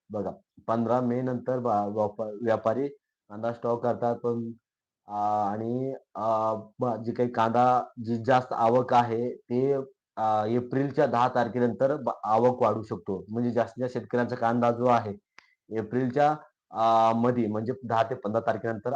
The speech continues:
आवक येईल, म्हणजे काढणीस येईल. त्या पिरियडमध्ये भरपूर शेतकरी जो आहे, अ, शेतकरी साठवण करतात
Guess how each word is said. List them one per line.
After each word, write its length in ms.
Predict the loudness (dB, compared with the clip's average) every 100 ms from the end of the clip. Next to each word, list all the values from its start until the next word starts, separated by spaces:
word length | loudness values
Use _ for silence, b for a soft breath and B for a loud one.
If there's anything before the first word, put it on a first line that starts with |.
| 0
आवक 360 | 2 2 0 -4 _ -4
येईल, 280 | 0 0 0
म्हणजे 220 | -4 -4
काढणीस 480 | 0 2 2 0 0
येईल. 180 | -4 -4 -4
त्या 160 | 2 2
पिरियडमध्ये 680 | 2 -2 0 0 0 -2 -4 b b b -6
भरपूर 300 | -6 -4 -4
शेतकरी 340 | -4 -4 -4
जो 100 | 2
आहे, 380 | 4 4 2 -4 -8 -8 -2
अ, 280 | 0 0 -4
शेतकरी 460 | -4 -6 -4 -4 -4 -8
साठवण 420 | -2 0 2 0 0
करतात 380 | 0 2 2